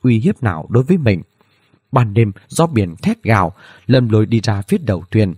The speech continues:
Cho dù tốc độ của kim trúc sinh mệnh cực nhanh, nhưng Lâm Lôi đi trên thuyền vẫn rất ổn định. "Ồ, thế nào đây?" Lâm Lôi kinh ngạc nhìn về phía mũi thuyền. Dĩ nhiên cũng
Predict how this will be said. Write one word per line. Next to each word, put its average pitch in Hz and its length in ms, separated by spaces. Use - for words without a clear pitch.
Cho 190 140
dù 139 140
tốc - 260
độ 107 160
của 107 240
kim 180 360
trúc 233 200
sinh 113 320
mệnh 104 220
cực - 340
nhanh, 147 220
nhưng 113 220
Lâm 101 200
Lôi 101 300
đi 117 240
trên 95 180
thuyền 82 400
vẫn 107 220
rất 226 220
ổn 92 220
định. 104 160
"Ồ, 151 340
thế 151 120
nào 92 340
đây?" 110 200
Lâm 117 240
Lôi 107 180
kinh 101 200
ngạc 92 200
nhìn 120 240
về 110 240
phía 143 120
mũi 170 300
thuyền. 104 240
Dĩ 143 160
nhiên 113 300
cũng 139 200